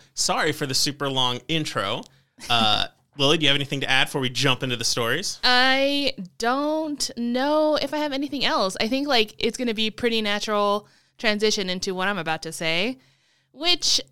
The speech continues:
Speaker 2: to honor this episode, I decided to do something fun as well.
Speaker 1: Oh, sweet.
Speaker 2: A bit of a callback to previous trickeries. Today we're going to play the true or false game.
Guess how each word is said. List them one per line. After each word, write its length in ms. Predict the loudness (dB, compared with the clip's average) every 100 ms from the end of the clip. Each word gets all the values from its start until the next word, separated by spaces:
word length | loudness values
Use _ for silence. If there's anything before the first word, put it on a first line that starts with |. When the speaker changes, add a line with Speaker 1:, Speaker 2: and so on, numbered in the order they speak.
| _
Speaker 2:
to 120 | -8 -2
honor 260 | 0 0
this 180 | -2 -2 -2
episode, 680 | -2 -4 2 2 2 0 0
I 160 | 0 0
decided 460 | -2 -2 0 0 -2
to 60 |
do 60 | -6
something 540 | -4 -4 -2 -2 -2 -4
fun 360 | 0 2 4
as 200 | 2 -2
well. 540 | 2 6 6 6 2 -2
Speaker 1:
Oh, 100 | -2
sweet. 280 | 0 0 0 -4 -16 _
Speaker 2:
A 100 | -2
bit 240 | 4 6 6
of 80 | 2
a 60 |
callback 440 | 2 4 4 2 0
to 120 | -6
previous 580 | -2 -2 0 0 -2 -4 -4
trickeries. 680 | -4 -2 -4 -2 0 0 -2 -4 -4
Today 320 | 0 4 4
we're 80 | 4
going 180 | -2 -4
to 40 |
play 340 | -4 0 2 2
the 100 | 0
true 440 | -2 0 2 4
or 160 | 4 2
false 400 | 4 4 4 2
game. 440 | 2 4 0 -4